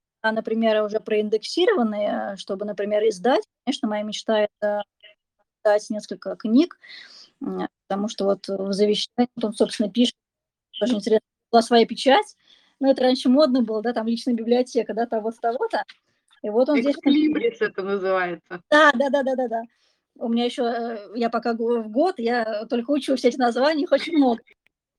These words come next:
Speaker 2: <laughs>
Speaker 1: Вот он пишет: «Домашний музей на дачу, например, а, или Ваческий краеведческий музей». А это будет завещанием. М, вот, вот завещание мы, получается, еще не исполнили до сих пор, но я надеюсь, что
Speaker 2: Ну,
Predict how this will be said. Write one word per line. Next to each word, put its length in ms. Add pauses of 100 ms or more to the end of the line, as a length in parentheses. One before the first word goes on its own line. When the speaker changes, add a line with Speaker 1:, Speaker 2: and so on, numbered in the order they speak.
(200)
Speaker 2:
<laughs> 1120
Speaker 1:
Вот 120
он 140
пишет: 300 (300)
«Домашний 420
музей 520
на 180
дачу, 380
например, 420 (680)
а, 300 (100)
или 240
Ваческий 460
краеведческий 560
музей». 640 (540)
А 80
это 200
будет 220
завещанием. 880 (160)
М, 180
вот, 240
вот 120
завещание 460
мы, 160
получается, 480
еще 160
не 100
исполнили 420
до 100
сих 180
пор, 240 (520)
но 200
я 200
надеюсь, 400
что 220 (640)
Speaker 2:
Ну, 160